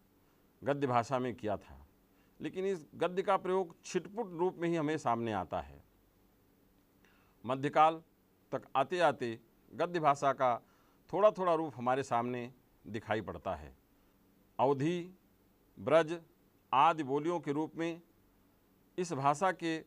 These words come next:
गद्यात्मक रूप का प्रयोग हमें छिटपुट रूप में प्राप्त होता है। ब्रज भाषा में चौरासी वैष्णवन की वार्ता,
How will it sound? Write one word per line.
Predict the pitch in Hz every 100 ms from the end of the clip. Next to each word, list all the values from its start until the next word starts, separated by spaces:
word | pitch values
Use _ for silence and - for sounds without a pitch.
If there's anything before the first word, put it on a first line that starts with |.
| _ -
गद्यात्मक | 113 107 131 135 160 175
रूप | 147 156 156
का | 160 139
प्रयोग | 131 143 143 143 139 - _ _ _ _ _ _ _ _ _ _ -
हमें | 131 143 135 - -
छिटपुट | 160 147 185
रूप | 135 147 139
में | 127 123 127 _ -
प्राप्त | 120 120 -
होता | 95 104 95
है। | 78 71 73 _ _ _ _ _ _ _ _ _ _
ब्रज | 117 170
भाषा | 160 165 160 185
में | 190 185 190 _ _ _ _ _ _ _ _ _ _ _ _ _ _ _ _ _ _ _ _ _ _ _ -
चौरासी | 123 135 131 165
वैष्णवन | 151 143 147 165 151
की | 151
वार्ता, | 160 156 156 165